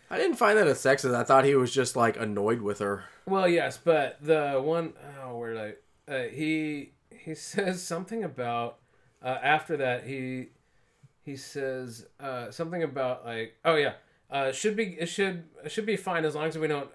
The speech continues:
Speaker 2: uh, as, as long as we avoid any more," quote, "female advice." And I was just like, "Ooh, that's, that's a little rough."
Speaker 1: Yeah, it's, I think in the context of her being the only female in the room,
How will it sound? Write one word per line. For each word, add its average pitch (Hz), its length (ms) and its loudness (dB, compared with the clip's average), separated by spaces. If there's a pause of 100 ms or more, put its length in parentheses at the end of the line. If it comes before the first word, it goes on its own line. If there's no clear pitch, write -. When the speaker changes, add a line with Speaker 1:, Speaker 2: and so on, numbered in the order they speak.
Speaker 2:
uh, 143 220 -2
as, 160 180 2
as 156 260 -2
long 175 120 0
as 175 80 -4
we 165 100 0
avoid 143 320 0
any 135 160 -2
more," 123 200 -4
quote, 135 320 -6
"female 151 500 -2
advice." 127 600 -2 (320)
And 151 100 -2
I 151 40 -2
was 127 100 -8
just 127 140 -10
like, 127 200 -4
"Ooh, 151 240 -2 (100)
that's, 151 320 -6 (260)
that's 156 180 -6
a 156 40 -8
little 127 200 -6
rough." 107 340 -12 (580)
Speaker 1:
Yeah, 190 360 10 (120)
it's, 190 480 -2 (140)
I 165 100 2
think 208 240 2
in 170 80 0
the 131 100 0
context 123 520 2
of 107 220 0 (520)
her 110 340 0
being 110 260 2
the 104 120 -4
only 107 260 -2
female 110 560 0
in 110 240 -4
the 104 320 -2
room, 113 520 -2